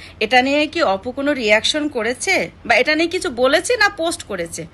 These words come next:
সে শুধু তার ছবির, ছেলের ছবি দিয়েছে, এই তো শাকিব খান, আর একটা স্টোরি দিয়েছিল। এটা তার এত গা জ্বলে গেল? তাহলে তুই জেনে শুনে বিয়ে করলি যে আমার সতীন, সে তার ওয়াইফ ছিল, তখনই তুই প্রেম করছস।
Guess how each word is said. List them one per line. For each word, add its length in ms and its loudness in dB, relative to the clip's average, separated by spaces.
সে 200 2
শুধু 260 2
তার 160 4
ছবির, 460 -4
ছেলের 320 4
ছবি 280 -4
দিয়েছে, 360 -10
এই 120 -2
তো 260 -4
শাকিব 340 -6
খান, 180 2
আর 160 6
একটা 300 2
স্টোরি 320 0
দিয়েছিল। 500 -8
এটা 200 6
তার 220 6
এত 180 4
গা 200 8
জ্বলে 300 2
গেল? 340 0
তাহলে 200 6
তুই 360 2
জেনে 340 4
শুনে 300 0
বিয়ে 240 4
করলি 380 0
যে 180 0
আমার 260 4
সতীন, 640 -6
সে 360 0
তার 180 4
ওয়াইফ 340 2
ছিল, 200 -4
তখনই 360 -2
তুই 120 -4
প্রেম 260 0
করছস। 440 -10